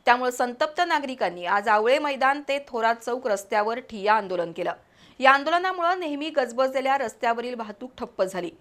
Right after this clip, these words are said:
अखेर महापालिकेचे शाखा अभियंता बाजीराव कांबळे यांनी आंदोलकांची समजूत काढत पाणी सोडण्याचं आश्वासन दिलं आणि त्यानंतर आंदोलन मागं घेण्यात आलं. मात्र इचलकरंजीत वारंवार पाणी टंचाईमुळं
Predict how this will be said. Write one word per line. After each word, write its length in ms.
अखेर 320
महापालिकेचे 760
शाखा 360
अभियंता 640
बाजीराव 460
कांबळे 400
यांनी 180
आंदोलकांची 760
समजूत 360
काढत 280
पाणी 220
सोडण्याचं 480
आश्वासन 500
दिलं 220
आणि 180
त्यानंतर 600
आंदोलन 400
मागं 240
घेण्यात 320
आलं. 120
मात्र 240
इचलकरंजीत 800
वारंवार 540
पाणी 280
टंचाईमुळं 680